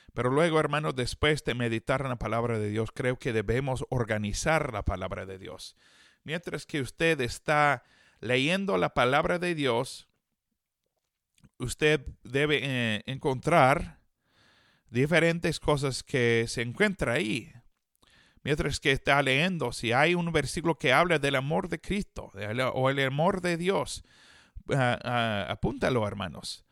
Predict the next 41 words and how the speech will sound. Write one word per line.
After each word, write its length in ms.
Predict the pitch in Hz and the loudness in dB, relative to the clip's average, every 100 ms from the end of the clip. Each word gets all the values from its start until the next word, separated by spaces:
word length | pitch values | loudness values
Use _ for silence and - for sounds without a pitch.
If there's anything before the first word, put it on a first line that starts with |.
| _ _ _ _ _ _ | _ _ _ _ _ _
Nótalo, 600 | 131 175 - 180 113 95 | -2 0 2 0 0 -4
pon-, 320 | - 143 202 - | 0 0 0 -2
ah, 220 | 123 113 | -2 0
ponlo 420 | - 180 202 196 | 4 4 4 0
en 200 | - 143 | 0 0
una 260 | 185 180 165 | 0 0 0
lista, 420 | 202 202 - 113 | 2 0 -2 -2
ponlo 360 | - 185 185 190 | 0 0 0 -2
en 60 | |
una, 280 | 180 185 160 | 0 0 0
un 160 | - 175 | -2 -2
papel, 480 | 170 156 202 202 123 | 0 0 2 2 2
escribe 560 | 123 - 226 208 151 | -2 -2 0 2 4
algo. 320 | 127 123 - - - _ _ - _ _ _ _ | 4 2 -6 -18 -20 _ _ -20 _ _ _ _
Y 140 | 127 | -2
después 480 | 135 143 - 214 202 | 0 -2 0 2 2
de 80 | 202 | 2
un 160 | 202 196 | 0 2
tiempo, 360 | 220 214 156 | 0 2 0
si 140 | - 139 | 0 -2
usted 260 | - 208 | 0 0
está 320 | 180 - 180 165 | 0 4 4 4
escribiendo 640 | - 139 139 202 214 156 | 2 -2 2 2 2 0
cada 280 | - 180 202 | 2 4 4
versículo 480 | 156 127 - 196 156 | 2 0 -2 -2 -2
que 220 | - 139 | 2 2
usted 280 | 127 175 185 | 0 -2 -2
encuentra 520 | 151 165 196 165 135 | -2 -2 -2 0 0
del 160 | 123 127 | 2 0
amor 320 | 127 185 196 | 2 0 2
de 160 | 160 | 0
Dios, 380 | 139 202 160 - | 2 2 2 -2
usted 280 | 120 - 196 | -4 -2 0
va 200 | 165 151 | 2 2
a 40 | |
ver 360 | 117 196 190 139 | 2 4 4 0
que 100 | - | -4
el 120 | 120 | -8
Señor 440 | - 143 151 180 170 | -6 -6 -4 -4 -2
le 140 | 175 | -2
ama. 340 | 247 254 - | -2 -6 -10